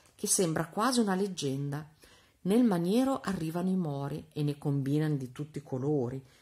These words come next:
di rosso, di verde, di giallo, di blu. E il castello non c'è più. Non c'è più fede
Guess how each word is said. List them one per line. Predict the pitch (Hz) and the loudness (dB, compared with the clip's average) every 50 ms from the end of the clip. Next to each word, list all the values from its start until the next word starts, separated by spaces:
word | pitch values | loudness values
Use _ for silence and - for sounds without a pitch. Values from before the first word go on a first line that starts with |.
| _ _ | _ _
di | - - - 170 147 | -12 -4 0 2 4
rosso, | 156 175 190 180 151 - - - 143 | 4 6 4 4 2 0 0 0 0
di | 139 143 139 | 0 0 0
verde, | 139 156 175 208 233 240 247 233 233 233 214 | 2 2 2 4 2 0 0 0 -2 -2 -2
di | 156 147 131 | -2 -6 -6
giallo, | 131 - - 135 156 165 170 156 | -4 -4 -4 -4 -2 -2 -2 -2
di | 147 156 156 | -2 -2 -4
blu. | 147 135 123 120 117 - - _ _ _ _ _ _ _ _ _ _ _ - | -4 -4 -6 -6 -6 -8 -14 _ _ _ _ _ _ _ _ _ _ _ 0
E | - | 2
il | 185 202 - | 2 2 2
castello | - - 311 311 - - - - - - 143 156 175 - - _ _ _ _ _ _ - | -2 -2 0 0 0 -2 -2 -6 -8 -8 -6 -6 -8 -8 -12 _ _ _ _ _ _ -6
non | 117 117 120 131 160 190 196 - | -4 -2 0 0 0 -2 -4 -4
c'è | - - 135 160 185 - - - | -2 0 0 0 -2 -4 -18 -14
più. | - - - - - - _ _ _ - - - _ _ - - - - - - _ - - - - _ _ _ _ _ _ _ _ _ _ _ _ _ _ _ _ _ _ _ _ _ _ _ _ - - - - - - - - - - - | -8 -8 -8 -8 -10 -20 _ _ _ -20 -20 -20 _ _ -20 -20 -20 -20 -20 -20 _ -20 -20 -20 -20 _ _ _ _ _ _ _ _ _ _ _ _ _ _ _ _ _ _ _ _ _ _ _ _ -20 -20 -20 -20 -20 -20 -20 -20 -20 -16 -6
Non | - 190 208 226 | 0 2 4 4
c'è | 226 - 233 226 | 4 4 2 2
più | 226 233 240 240 240 | 2 2 2 2 2
fede | - - - 165 165 185 185 180 185 185 - | 0 0 0 2 2 2 0 -2 -4 -6 -8